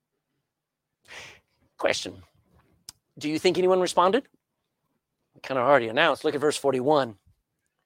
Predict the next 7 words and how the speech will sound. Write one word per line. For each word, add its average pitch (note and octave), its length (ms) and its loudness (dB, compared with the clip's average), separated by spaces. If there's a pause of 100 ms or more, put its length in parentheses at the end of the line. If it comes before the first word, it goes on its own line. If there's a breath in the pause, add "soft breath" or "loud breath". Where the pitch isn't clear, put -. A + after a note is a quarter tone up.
(1000)
"Then B2 240 -6
they C#3 280 2
that C#3 220 -4
gladly D3+ 540 4
received C#3 360 -8
his A#2+ 140 -10
word." B2 200 -8